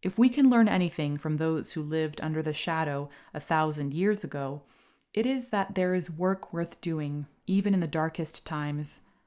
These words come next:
Wulfstan found his hope in restoring the bonds of community and family, faith and justice, bonds forged not only by rulers and social reformers,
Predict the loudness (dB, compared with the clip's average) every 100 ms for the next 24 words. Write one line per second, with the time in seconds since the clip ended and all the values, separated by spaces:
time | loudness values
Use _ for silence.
0 | _ _ _ _ _ 2 4 4 0 2
1 | 4 4 4 2 2 0 -4 -2 -2 -2
2 | -2 -2 -2 -2 0 2 2 2 2 0
3 | 0 -2 -6 -10 -8 -2 4 4 6 6
4 | 4 0 -4 -2 -2 -2 -4 -6 -14 _
5 | _ -2 -2 -2 -6 -12 -4 -2 0 -2
6 | -4 -10 -12 -12 -14 _ _ _ 0 4
7 | 4 4 0 0 0 2 0 -4 -16 -20
8 | -14 -4 0 2 4 4 4 2 4 4
9 | 4 2 -2 -6 -6 -4 -2 -2 -2 -2
10 | -4 -6 -2 2 4 2 0 -8